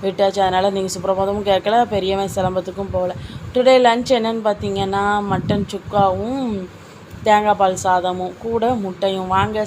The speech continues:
சாப்பிட்லாம். இன்னைக்கு நேத்து எடுக்கலைல நான்வெஜ், அதனால இன்னைக்கு நான்வெஜ் எடுத்துடலாம் அப்படின்ட்டு எடுத்தாச்சு. அப்புறம் ஸ்நாக்ஸுக்கு பார்த்தீங்கன்னா, திராட்சை பழம்.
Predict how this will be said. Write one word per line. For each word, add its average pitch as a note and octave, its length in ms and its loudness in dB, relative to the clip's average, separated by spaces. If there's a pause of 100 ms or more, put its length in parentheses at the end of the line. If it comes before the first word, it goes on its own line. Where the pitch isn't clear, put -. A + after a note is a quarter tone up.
சாப்பிட்லாம். G3 680 -2 (500)
இன்னைக்கு G#3 240 -2 (160)
நேத்து G#3+ 300 0
எடுக்கலைல A3 440 2
நான்வெஜ், G3 460 0
அதனால F#3+ 280 -2
இன்னைக்கு G3 260 -4
நான்வெஜ் F#3 420 -2
எடுத்துடலாம் F3+ 440 -4
அப்படின்ட்டு F3+ 440 -6
எடுத்தாச்சு. F3+ 480 -4 (1000)
அப்புறம் A3 420 2
ஸ்நாக்ஸுக்கு G#3+ 520 0
பார்த்தீங்கன்னா, G3+ 580 0
திராட்சை G3+ 380 2
பழம். F#3 260 -2